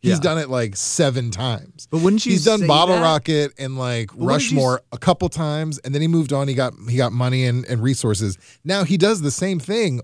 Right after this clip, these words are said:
Speaker 1: over and over again. He does it on that scale every time. So
Speaker 2: Mm-hmm.
Speaker 1: he is doing that. My thinking is that that's not as much of a challenge as, "Let's take away your resources and now see if you can still be as creative." I think it's great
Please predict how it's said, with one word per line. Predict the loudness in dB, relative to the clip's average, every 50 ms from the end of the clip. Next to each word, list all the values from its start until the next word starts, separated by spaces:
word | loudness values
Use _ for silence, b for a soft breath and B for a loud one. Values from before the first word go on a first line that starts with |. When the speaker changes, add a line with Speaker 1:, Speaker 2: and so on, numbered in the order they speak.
| -4
Speaker 1:
over | 0 2 2 2 2 0 -2
and | -2 -2
over | -2 -2 -2 -2 -4 -4
again. | -4 -4 -6 -8 -10 -10 -2
He | 0 0 0
does | 0 0 0 0 0 -2
it | -4 -6 -6 -10 _ _ _ _ _ _ _
on | -4 -2 -2 0
that | -2 -2 -4
scale | -4 -2 -2 0 0 0 0 -2 -2 -4 -8 -12 _ _ _ _ _ _
every | -2 -2 0 0 -2 0
time. | 0 -2 -2 -2 -4 -4
So | -2 0
Speaker 2:
Mm-hmm. | 0 0 0 0
Speaker 1:
he | 0 0
is | 0 0 0
doing | -2 -2 -2 -2 -4 -6
that. | -8 -14 -20 _ b b b b b b b
My | -4 0 0 2 2 2 0 -2
thinking | -4 -6 -4 -2 -2 0 0 0 -2 0
is | 0 0 0
that | 0 0 0 0 -4 -8 _ _ _ _ _ _ _ _ _ _
that's | -4 -4 -2 0 0
not | 0 0 0 0
as | -2 0
much | 0 0 0 0
of | -2 -2
a | -2
challenge | -2 0 0 0 0 0 0 0 0
as, | 0 0 0 -2 -4 -10 _ _
"Let's | -8 -8 -8 -8
take | -8 -2 0 0 0 0
away | -2 -2 0 0 0
your | 2 2 0 0
resources | 0 0 -2 -2 -4 -4 -4 -6 -6 -8 -10 -12 -14 -18 -20 b b b b b b
and | -4 -2 0
now | 0 0 0 0 -2
see | -4 -2 -2 0 0
if | 0 0
you | -2 -2
can | -2 -2
still | -4 -2 0 0 0 0
be | -2 -2 -2 -2 -2
as | -2 -4
creative." | -4 -4 -2 0 0 0 0 -2 -6 b b b b b b -4
I | -2 -2
think | -2 -2 -2 0
it's | -2 -2
great | -2 -4 -4 -2 -2 -2 -2 -4